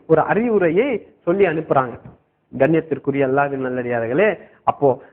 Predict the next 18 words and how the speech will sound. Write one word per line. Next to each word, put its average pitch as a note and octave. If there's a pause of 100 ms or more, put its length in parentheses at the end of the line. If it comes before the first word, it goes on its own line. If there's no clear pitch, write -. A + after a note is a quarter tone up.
நஃபீலான G3 (280)
ஹிஜ்ரத்தும் G3+ (200)
நஃபீலான G#3+
தியாகங்களை G3
விட G3 (500)
பெத்தவங்களை F#3+
நல்லபடியா D#3+
பாத்துக்கிறது D3 (240)
முக்கியமான F3+
கடமைன்றது D3+
தான் B3+
இந்த F3+
ஹதீஸுடைய F3
முடிவாக E3
இருக்கு. A#2 (1500)
அது E3
மட்டும் F3+
இல்ல, F3+